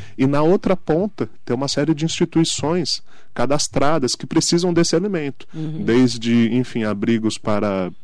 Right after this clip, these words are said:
Speaker 1: pessoas idosas, eh, creches, orfanatos,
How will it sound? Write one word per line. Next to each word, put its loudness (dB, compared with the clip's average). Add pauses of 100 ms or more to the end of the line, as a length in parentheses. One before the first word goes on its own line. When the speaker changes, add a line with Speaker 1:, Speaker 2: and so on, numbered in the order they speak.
Speaker 1:
pessoas 0
idosas, 0 (340)
eh, -2
creches, 0
orfanatos, -2